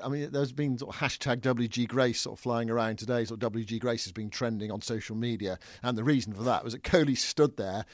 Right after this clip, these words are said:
a bit like W G all those years ago. That, you know, that feeling, "Hold on, you, they've come to watch me bat, not you bowl." Uh, to be fair to him,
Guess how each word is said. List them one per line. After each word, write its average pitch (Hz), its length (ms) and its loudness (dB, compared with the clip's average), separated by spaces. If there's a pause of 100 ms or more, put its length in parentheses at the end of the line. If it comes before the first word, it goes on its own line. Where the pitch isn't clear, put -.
(140)
a 135 80 0
bit 120 240 0
like 120 240 2
W 131 320 4
G 135 260 2
all 120 140 4
those 120 240 2
years 123 260 4
ago. 127 240 4
That, 117 100 0
you 123 60 -2
know, 113 80 2
that 113 140 0
feeling, 123 200 -2
"Hold 117 280 0
on, 98 160 2
you, 117 160 0 (320)
they've 123 120 0
come 143 200 2
to 127 100 -2
watch 123 240 2
me 120 140 0
bat, 123 280 0
not 120 160 -2
you 120 140 -2
bowl." 104 480 2 (240)
Uh, 120 140 2
to - 100 -8
be 147 120 4
fair 190 340 4
to - 160 -4
him, 92 260 -6